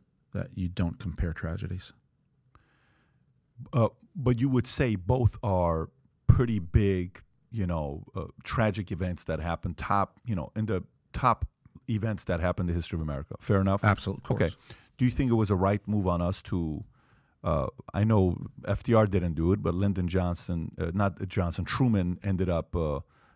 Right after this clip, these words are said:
Speaker 2: deciding to nuke Japan. You think that was the right move on us?
Speaker 1: Yes.
Speaker 2: You think it was?
Speaker 1: Yes.
Speaker 2: Okay. Um,
Speaker 1: Saved a million American lives.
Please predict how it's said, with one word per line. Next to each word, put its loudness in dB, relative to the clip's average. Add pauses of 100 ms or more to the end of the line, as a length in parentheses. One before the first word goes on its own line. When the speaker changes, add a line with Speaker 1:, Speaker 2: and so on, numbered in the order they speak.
Speaker 2:
deciding -2
to -6
nuke -2
Japan. -6
You -2
think -4
that -2
was -2
the -4
right -2
move -2
on -2
us? -6
Speaker 1:
Yes. -2 (300)
Speaker 2:
You -2
think 0
it 2
was? -2
Speaker 1:
Yes. -6 (240)
Speaker 2:
Okay. -2 (920)
Um, 6
Speaker 1:
Saved 2
a 2
million 6
American 4
lives. -2